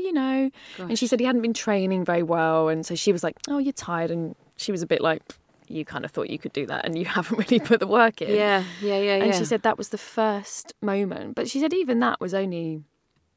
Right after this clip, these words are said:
Speaker 1: sort of three months before he was diagnosed.
Speaker 2: Gosh,
Speaker 1: So she
Speaker 2: yeah.
Speaker 1: said, Who knows?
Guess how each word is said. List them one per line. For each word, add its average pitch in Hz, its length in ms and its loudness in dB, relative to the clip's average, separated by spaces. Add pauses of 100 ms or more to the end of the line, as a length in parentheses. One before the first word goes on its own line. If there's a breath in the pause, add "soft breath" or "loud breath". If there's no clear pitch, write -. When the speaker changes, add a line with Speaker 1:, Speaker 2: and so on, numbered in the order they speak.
Speaker 1:
sort - 220 -12
of - 60 -14
three 175 240 -6
months 165 240 -8
before 170 220 -10
he 165 100 -6
was 170 240 -4
diagnosed. - 480 -6
Speaker 2:
Gosh, - 80 -10
Speaker 1:
So 165 160 -8
she 202 160 -6
Speaker 2:
yeah. 208 180 0
Speaker 1:
said, 175 80 -10 (840 loud breath)
Who 190 100 -6
knows? - 560 -8